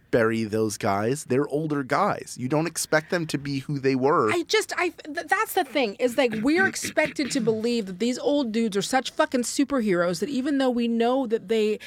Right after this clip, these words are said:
Speaker 2: if they were able to do this night in and night out, they would be, but
Speaker 1: Right.
Speaker 2: we're able to believe they can still, like, with Stone Cold, I get it, because Vince McMahon is, tw-, like, you know, a hundred and three.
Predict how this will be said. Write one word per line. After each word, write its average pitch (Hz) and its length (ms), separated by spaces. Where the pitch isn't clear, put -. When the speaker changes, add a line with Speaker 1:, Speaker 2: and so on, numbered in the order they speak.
Speaker 2:
if 196 140
they 240 100
were 220 160
able 302 300
to 269 120
do 226 220
this 233 220
night 220 180
in 214 120
and 214 120
night 202 160
out, 190 220
they 185 100
would 214 320
be, 185 240
but 254 120
Speaker 1:
Right. 262 80
Speaker 2:
we're 269 40
able 311 240
to - 120
believe 269 340
they 269 80
can 226 160
still, 254 180
like, 254 220
with 233 180
Stone 392 300
Cold, 320 340
I 262 100
get 202 320
it, - 160
because 233 480
Vince 302 280
McMahon 247 500
is, 240 360
tw-, 226 300
like, 226 220
you 226 100
know, 208 220
a 202 60
hundred 220 340
and 208 80
three. 170 360